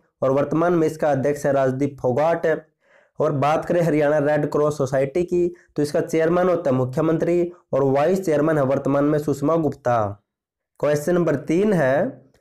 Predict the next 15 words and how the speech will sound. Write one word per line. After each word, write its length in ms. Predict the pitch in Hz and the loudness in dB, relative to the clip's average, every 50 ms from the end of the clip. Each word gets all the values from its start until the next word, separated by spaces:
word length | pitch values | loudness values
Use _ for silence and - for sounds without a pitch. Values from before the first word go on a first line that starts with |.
| _ _ - | _ _ -4
हरियाणा 380 | 143 156 170 170 156 160 180 | -2 0 2 2 2 2 0
के 160 | 190 190 202 185 | 0 0 -2 -2
किस 280 | 190 - 220 214 185 | -2 0 -2 0 0
जिले 240 | 165 175 202 196 190 | 0 0 0 2 2
में 240 | 170 147 139 139 135 | 2 0 0 -2 -2
चुमनवी 540 | - 165 160 165 165 170 170 170 175 175 170 120 - - - _ _ | -4 -2 0 0 2 2 2 0 0 0 0 -2 -4 -10 -18 _ _
राज्य 320 | - 151 160 156 151 180 175 | -2 -2 0 0 0 -2 -2
सब 200 | 170 - 185 165 | 0 -2 -2 -2
जूनियर 380 | 151 147 151 151 156 160 165 151 | 0 0 0 0 2 0 0 0
बैडमिंटन 560 | 139 143 147 147 147 160 156 156 160 170 165 | 0 0 0 2 2 0 0 0 0 -2 -2
प्रतियोगिता 520 | 165 156 147 147 - 151 147 - - 165 | -2 -2 -4 -2 -2 -4 -4 -2 -2 -2
का 80 | 156 156 | 0 0
आयोजन 240 | 147 139 151 147 147 | 0 0 0 -2 -2
किया 240 | 147 143 147 147 156 | -2 -2 0 0 0
जाएगा? 420 | 151 156 170 170 170 165 175 180 | 0 0 0 0 0 0 0 0